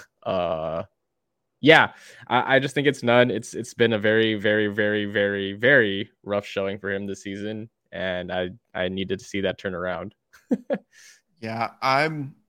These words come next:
Speaker 2: so I'm actually in agreement on Kendrick Nunn getting the, uh, now, usually, like, if the Lakers win, what I wanna do is master lock somebody on the other team. Like, that's usually what I would prefer to do. But in this case,
Speaker 1: Same.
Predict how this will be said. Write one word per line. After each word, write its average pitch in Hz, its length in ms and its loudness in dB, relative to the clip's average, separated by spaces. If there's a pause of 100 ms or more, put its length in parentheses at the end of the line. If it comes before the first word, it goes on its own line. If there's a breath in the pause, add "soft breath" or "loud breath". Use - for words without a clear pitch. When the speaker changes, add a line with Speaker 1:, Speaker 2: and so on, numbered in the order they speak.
Speaker 2:
so 143 240 -2
I'm 170 260 4
actually 185 460 -2
in 147 80 -2
agreement 127 640 0
on 123 160 -4
Kendrick 123 380 -4
Nunn 123 200 0
getting 123 200 -4
the, 131 120 -2
uh, 156 60 4
now, 170 260 0 (120)
usually, 220 340 0
like, 156 200 0
if 135 60 -4
the 165 80 -4
Lakers 190 300 0
win, 156 260 2
what 165 120 2
I - 20 6
wanna 240 260 2
do 160 140 0
is 135 100 -2
master 147 360 -2
lock 139 160 -2
somebody 135 280 -4
on 123 120 -2
the 123 80 -2
other 113 160 -4
team. 98 260 -14 (580)
Like, 143 120 -8
that's 214 320 -6
usually 165 400 0
what 143 180 -2 (240)
I 135 80 0
would 131 140 -2
prefer 127 280 -6
to 113 100 -10
do. 110 140 -6
But 120 160 -6
in 131 60 -4
this 214 160 -4
case, 190 240 -4
Speaker 1:
Same. 123 300 2